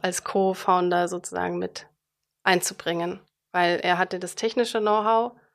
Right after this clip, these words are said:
und ich konnte aus dem Datenschutzbereich sehr viel mitbringen. Ähm, das Unternehmen, wo ich vorher gearbeitet hat, war ebenfalls international tätig. Vieles lief auf Englisch. Man hat sich sowieso global mit den Datenschutzgesetzen befasst und, ähm,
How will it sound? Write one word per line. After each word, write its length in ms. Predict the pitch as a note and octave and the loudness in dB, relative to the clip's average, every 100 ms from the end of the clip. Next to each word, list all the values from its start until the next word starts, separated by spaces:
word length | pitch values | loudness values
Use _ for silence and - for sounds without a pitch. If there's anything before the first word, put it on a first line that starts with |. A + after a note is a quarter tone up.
| _ _ _ _ | _ _ _ _
und 80 | G3 | -16
ich 100 | - | -10
konnte 440 | G3 G3 F#3+ F3+ | -6 -4 -4 -4
aus 160 | F#3 - | -6 -6
dem 260 | F#3+ F#3+ G3 | -6 -6 2
Datenschutzbereich 920 | G3 G#3 G#3+ G3+ - G3 G3 G#3 G3+ | 2 2 -2 -4 -4 0 2 2 0
sehr 140 | G#3 | -6
viel 180 | - G3+ | -4 -2
mitbringen. 720 | G3+ G3+ - G3+ G3+ G3+ G#3 - - _ _ _ _ | -2 -4 -8 0 2 2 0 -4 -20 _ _ _ _
Ähm, 440 | F#3+ F#3 F#3 F#3 | -2 0 0 -2
das 160 | F#3 - | -2 -4
Unternehmen, 400 | F3+ F#3+ F#3 F#3 | -2 2 2 2
wo 40 | |
ich 100 | F3 | -4
vorher 200 | - G3+ | 0 2
gearbeitet 420 | G3 F#3 F#3 F#3 F3+ | 4 2 0 -4 -6
hat, 180 | F3+ | -4
war 180 | F3 F3+ | -2 4
ebenfalls 400 | G3+ A3 G#3 G3 | 4 4 4 2
international 760 | G3 G3 F#3+ F#3 - F#3 F3 F3+ | 2 2 2 0 -2 0 0 0
tätig. 520 | G3 F#3 F#3 - - | -4 -4 -6 -10 -20
Vieles 300 | - G#3 G3 | -10 -4 -2
lief 140 | G3+ F#3+ | -2 -2
auf 160 | F#3 | -4
Englisch. 420 | - F#3+ G3 F#3+ G3+ | 0 2 4 2 -2
Man 180 | F#3 | -4
hat 120 | F3+ - | -4 -6
sich 200 | G3+ - | -10 -6
sowieso 500 | F#3+ F#3+ G3+ G#3 - - _ _ _ | -4 2 2 2 -2 -20 _ _ _
global 420 | - G3 G3 G#3+ | -2 4 8 8
mit 160 | A#3+ A3+ | 8 4
den 100 | G#3 | 6
Datenschutzgesetzen 800 | G#3 G#3 G#3 - G#3 G3+ G3+ G3+ | 4 4 -10 -6 0 0 0 -6
befasst 540 | G3 - F#3+ F#3 - | -6 -4 -4 -4 -6
und, 300 | F#3+ F#3 F3+ | -4 -4 -4
ähm, 480 | - F#3 F#3 F#3 F#3+ | -6 -4 -4 -8 -12